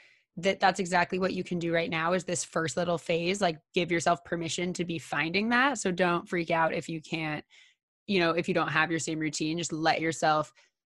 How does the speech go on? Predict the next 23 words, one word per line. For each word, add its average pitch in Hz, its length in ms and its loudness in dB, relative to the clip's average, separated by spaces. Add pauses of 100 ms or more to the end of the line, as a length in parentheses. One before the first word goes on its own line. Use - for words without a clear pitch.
(140)
kind 165 200 2
of - 80 -4
figure 156 360 -2
it 147 120 -2
out. 185 420 6
And 190 180 -2
then 175 320 2
you 165 120 -2
can 165 160 -4
find 214 340 4
what 165 160 -2
that 165 180 2
new 165 600 0
routine 160 360 -2
is. 175 300 0
So - 100 0
for 190 140 0
example, 180 380 0
for 175 160 -4
me, 175 220 2
like, 160 240 4 (480)
everyone 190 340 4
who 170 400 2